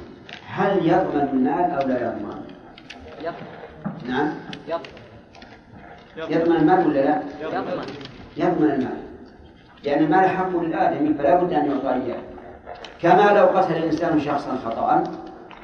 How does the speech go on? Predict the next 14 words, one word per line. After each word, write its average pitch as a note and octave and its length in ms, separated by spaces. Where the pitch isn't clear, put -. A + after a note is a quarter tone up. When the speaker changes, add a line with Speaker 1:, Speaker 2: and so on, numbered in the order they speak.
Speaker 1:
لزمته D#3+ 460
الكفارة D3+ 520
لله E3 480
ولزمته D3 480
الدية D3+ 340
لأولياء E3+ 420
المقتول. D3+ 420
Speaker 2:
شيخ. C#3+ 140
Speaker 1:
نعم، C#3 360
من E3+ 120
سأل؟ - 400
Speaker 2:
أشكل G#3 300
عندي D#3+ 260
حديث. E3 280